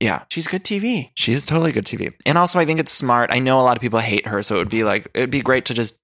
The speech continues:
Speaker 1: have her dip her toe back in.
Speaker 2: Yeah, I think just have her show up for one lunch or, like, at some charity event they're all gonna be at.
Speaker 1: And I always say this, like, they need to bring these old people back for one scene. Do you remember when Dana Pam did that scene where she lit
Speaker 2: Yes, where she lit the
Speaker 1: cigarette?
Speaker 2: cigarette with a candle?
Speaker 1: I mean, give me one of those from every last old person. Like, I don't need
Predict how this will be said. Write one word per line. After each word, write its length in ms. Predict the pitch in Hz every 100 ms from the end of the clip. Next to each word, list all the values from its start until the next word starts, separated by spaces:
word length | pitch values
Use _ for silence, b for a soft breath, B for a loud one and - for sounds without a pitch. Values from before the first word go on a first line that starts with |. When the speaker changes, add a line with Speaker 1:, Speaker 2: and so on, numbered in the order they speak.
| -
Speaker 1:
have 200 | 113 107
her 80 |
dip 280 | 98 90 104
her 100 | 104
toe 240 | 90 - 73
back 280 | - 50 -
in. 240 | 71 - -
Speaker 2:
Yeah, 200 | 156 143
I 120 | 110
think 220 | 139 165 -
just 200 | 175 -
have 360 | 131 127 127
her 340 | - 127 120 110 -
show 200 | - 117
up 140 | 120
for 140 | -
one 320 | 113 110 110 113
lunch 320 | 110 110 110
or, 60 | 110
like, 160 | 107
at 180 | 110 110
some 140 | 117
charity 480 | 117 135 113 113 110 -
event 360 | 131 120 113 -
they're 120 | 117
all 200 | 110 110
gonna 160 | 110 107
be 160 | 110
at. 240 | 104 104 - - B -
Speaker 1:
And 120 | 131
I 180 | 127 120
always 340 | 110 120 139 135
say 160 | 104
this, 220 | 85 -
like, 300 | 101 104 - - _
they 220 | 123 123
need 420 | 127 123 123 131 127
to 100 | 131
bring 260 | 127 120
these 200 | 113 107 -
old 200 | 110 101
people 200 | 113 110
back 260 | 101 98
for 160 | - 113
one 240 | 110 110
scene. 280 | 107 - 110
Do 40 | 107
you 40 |
remember 160 | 110 117
when 120 | 117
Dana 260 | 110 107 107
Pam 340 | - 107 107
did 120 | 104 101
that 160 | 92
scene 140 | - 104
where 100 | 113
she 160 | 120
lit 140 | 117 110
Speaker 2:
Yes, 400 | 98 - - 127
where 100 | 117
she 180 | -
lit 160 | 120 113
the 180 | - 127
Speaker 1:
cigarette? 200 | - 117
Speaker 2:
cigarette 220 | 110 107
with 100 | 110
a 60 | 113
candle? 540 | - 110 104 107 101
Speaker 1:
I 80 | 113
mean, 200 | 139 139
give 160 | 131 147
me 140 | 180
one 200 | 185 131
of 100 | 139
those 240 | 123 123 -
from 160 | 127 -
every 320 | 135 165 175
last 440 | 135 120 120 - -
old 220 | 120 110
person. 400 | 120 110 - 85
Like, 160 | 90 -
I 60 |
don't 160 | 139 147
need 280 | 151 135